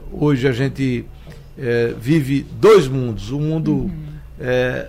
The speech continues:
Speaker 1: real, né, do, do relacionamento físico, pessoal, e também o mundo virtual. As pessoas interagem pelas redes sociais,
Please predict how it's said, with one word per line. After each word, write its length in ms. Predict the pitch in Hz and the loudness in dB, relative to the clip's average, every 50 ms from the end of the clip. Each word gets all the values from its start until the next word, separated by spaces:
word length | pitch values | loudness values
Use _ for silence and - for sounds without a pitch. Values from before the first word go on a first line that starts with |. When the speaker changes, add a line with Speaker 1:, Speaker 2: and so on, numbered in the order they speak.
| - - | -10 -6
Speaker 1:
real, 680 | - 95 131 156 151 147 147 156 170 180 185 180 180 | -2 2 6 8 8 8 8 8 8 6 6 4 4
né, 220 | 151 147 156 160 | 2 2 0 -2
do, 220 | 156 147 143 131 147 - - - - - - | -2 -2 -4 -4 -6 -8 -14 -18 -18 -14 -10
do 340 | 139 139 139 135 131 120 120 - - - - - | -6 -4 -4 -4 -4 -6 -8 -12 -16 -20 -10 -2
relacionamento 1120 | - 156 180 185 180 160 - - 175 151 147 135 131 135 139 143 143 131 - - 131 123 | 2 4 6 6 6 4 4 2 0 2 2 2 0 0 0 0 0 -2 -2 -4 -6 -6
físico, 760 | 107 - - 147 175 190 190 160 151 170 175 - 151 165 151 - - - - | -6 -6 0 2 4 4 4 2 -2 -4 -4 -2 -2 -2 -2 -2 -8 -10 -4
pessoal, 760 | - 151 143 - - 147 135 127 135 151 170 185 190 185 - - - - - - - - - - | -2 -2 0 0 0 0 2 4 4 4 4 4 2 -2 -6 -12 -18 -18 -18 -18 -18 -20 -14 -8
e 80 | - 151 | -6 -2
também 300 | 131 160 151 147 151 151 | 0 2 2 2 2 2
o 40 | 151 | 2
mundo 460 | 151 151 156 156 160 156 147 147 135 | 0 0 0 0 0 0 0 0 -2
virtual. 560 | 127 156 160 147 - 160 143 123 117 107 107 | 0 0 -2 -2 0 0 0 2 2 0 0
As 140 | 101 95 - | -4 -6 -8
pessoas 480 | - 113 98 - 151 156 143 - - - | -8 -8 -6 -4 -4 -4 -4 -6 -8 -6
interagem 800 | 165 156 151 - 151 139 131 139 151 175 190 196 185 156 160 151 | -6 -4 0 2 4 4 4 4 4 4 4 4 2 2 0 -4
pelas 300 | 131 131 123 123 117 107 | -2 -4 -4 -4 -4 -4
redes 180 | 113 113 110 | -6 -6 -6
sociais, 680 | - - 110 107 - - 104 110 120 139 151 147 - - | -6 -8 -6 -6 -6 -6 -4 -4 -2 -2 -2 -4 -4 -8